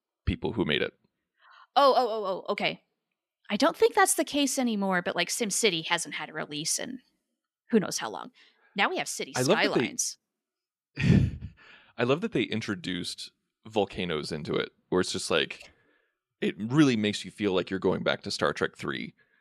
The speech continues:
Speaker 1: and, you know, like, cr-, like, the
Speaker 2: <laughs>
Speaker 1: crust is just opening up, and
Speaker 2: Genesis?
Speaker 1: Spock's a, Spock's a kid and, like, running around trying not to jump in lava.
Speaker 2: Right? <laughs>
Speaker 1: And I, like,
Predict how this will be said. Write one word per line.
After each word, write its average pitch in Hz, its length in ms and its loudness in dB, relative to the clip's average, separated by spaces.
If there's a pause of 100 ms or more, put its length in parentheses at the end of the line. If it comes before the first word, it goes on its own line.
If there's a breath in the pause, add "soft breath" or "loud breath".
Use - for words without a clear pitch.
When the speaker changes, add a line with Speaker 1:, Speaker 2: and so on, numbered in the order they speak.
(160)
Speaker 1:
and, 82 160 0
you 85 80 2
know, 76 80 4
like, 76 140 2
cr-, - 340 -2
like, - 180 6
the 453 80 4
Speaker 2:
<laughs> - 60 -14
Speaker 1:
crust - 460 0
is 85 100 -4
just - 280 -2
opening 87 420 2
up, 80 80 4 (100)
and - 140 -2
Speaker 2:
Genesis? 587 200 4
Speaker 1:
Spock's - 400 -4
a, 92 120 -2 (320)
Spock's - 440 -2
a - 60 -6
kid 87 540 -2
and, 60 200 -8
like, - 200 -10
running 85 260 -2
around 82 340 2
trying 76 220 0
not 71 140 -4
to - 100 -8
jump - 260 -6
in 135 120 -6
lava. 220 300 4
Speaker 2:
Right? - 220 -6
<laughs> - 560 -10
Speaker 1:
And 90 500 2 (1080)
I, 139 160 2
like, 139 220 0